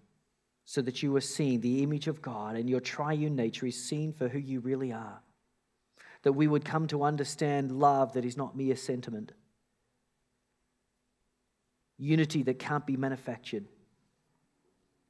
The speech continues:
Fellowship that is real because it's born of your Spirit. That we would understand these things to be true because we know that they are true in the very nature and the makeup of the Trinity.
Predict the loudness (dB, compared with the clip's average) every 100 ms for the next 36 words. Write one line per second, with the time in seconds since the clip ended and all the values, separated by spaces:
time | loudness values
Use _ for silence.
0 | _ _ _ _ _ _ _ _ _ _
1 | _ 0 2 2 0 -2 -2 -10 -6 -4
2 | -4 -2 2 4 2 -2 -4 -4 -4 -2
3 | 0 0 -4 -6 -8 -10 -14 -16 _ _
4 | _ _ _ _ _ _ _ _ _ _
5 | _ _ -4 0 4 4 4 2 -2 -2
6 | 0 0 2 0 0 -2 -2 -2 -4 -6
7 | -6 -2 0 0 -4 -12 _ _ _ _
8 | _ -6 -4 -2 -2 0 0 0 2 0
9 | 0 -2 -4 -4 -8 -2 -2 -2 -8 -20
10 | _ _ -4 0 2 4 4 2 0 0
11 | 0 0 2 2 0 0 -4 -10 -12 -8
12 | -4 -4 -6 -12 -14